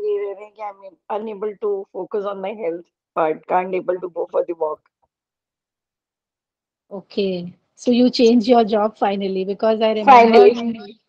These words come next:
Speaker 2: you, you, you were discussing in between, you know, you were facing a lot of challenges,
Speaker 1: Yeah, I think so
Speaker 2: particularly
Speaker 1: that time God was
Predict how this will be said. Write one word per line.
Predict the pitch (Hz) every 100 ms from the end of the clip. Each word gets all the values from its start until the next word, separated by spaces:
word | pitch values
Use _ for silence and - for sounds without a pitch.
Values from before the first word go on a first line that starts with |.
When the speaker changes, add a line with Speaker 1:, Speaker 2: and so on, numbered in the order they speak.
| 494 494
Speaker 2:
you, | -
you, | 240 240 247 226
you | 220 226
were | 233
discussing | 226 220 - 220 202 240 233
in | 226 214 208 202
between, | 202 - 220 214 202
you | 196
know, | 208
you | 220 196
were | 196
facing | - 196 190 208
a | 196
lot | 190
of | 196 -
challenges, | 202 190 202 196 208 208 - _
Speaker 1:
Yeah, | - - 185 208 190
I | 208
think | 233
so | 226 226
Speaker 2:
particularly | 247
Speaker 1:
that | 269 262
time | 320 320 311
God | 254 254
was | 262 294